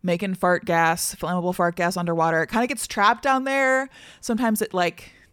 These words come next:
jostles around surfaces, and then it gets ignited, and it's a plume of flame. Um, and yeah, this notion of the fire swamp isn't exactly new. In fact, flammable bogs are a part of what some people consider to be the first American science experiment.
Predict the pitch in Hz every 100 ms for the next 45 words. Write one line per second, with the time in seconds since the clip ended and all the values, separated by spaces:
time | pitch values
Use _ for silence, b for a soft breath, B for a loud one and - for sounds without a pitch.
0 | - 196 165 208 190 180 175 170 175 -
1 | 202 214 202 190 190 175 170 165 180 170
2 | 160 165 156 151 160 b b b - 175
3 | - 302 269 - 175 156 160 185 b b
4 | b b 196 196 185 175 180 b b b
5 | b b b - 226 226 233 233 233 -
6 | _ 214 233 214 220 233 254 - 381 302
7 | - 202 226 - 233 226 - 202 427 -
8 | - _ 226 180 170 139 208 - 285 294
9 | 311 349 403 403 - - 220 202 208 226
10 | 349 - - - - 214 190 226 202 185
11 | 190 208 - 185 185 196 214 220 214 226
12 | - - 233 381 539 523 523 339 247 285
13 | 302 277 254 202 220 - 208 208 233 277
14 | - 175 170 254 349 - 381 427 480 587
15 | - -